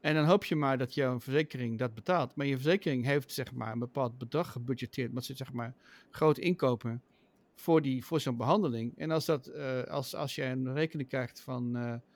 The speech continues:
van, laten we zeggen, honderdduizend dollar, en, maar de verzekering betaalt maar veertigduizend, dan moet je die zelf die zestigduizend betalen.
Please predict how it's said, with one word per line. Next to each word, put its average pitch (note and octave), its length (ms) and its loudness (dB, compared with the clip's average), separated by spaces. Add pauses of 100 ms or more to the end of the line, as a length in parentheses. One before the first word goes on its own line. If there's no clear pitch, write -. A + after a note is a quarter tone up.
(360)
van, B2+ 240 -6
laten B2+ 220 -2
we A#2+ 60 -4
zeggen, A#2 440 -4
honderdduizend A#2+ 580 -4
dollar, A#2+ 400 -2
en, B2+ 360 -6
maar C3 120 -2
de B2 60 -4
verzekering C3 400 0
betaalt B2 300 -4
maar A#2+ 100 -8
veertigduizend, B2 680 -2
dan D3 100 -4
moet D#3 120 -6
je C3 80 -2
die B2 120 -4
zelf D#3+ 240 2
die B2+ 100 -6
zestigduizend C#3+ 600 -6
betalen. A#2+ 440 -8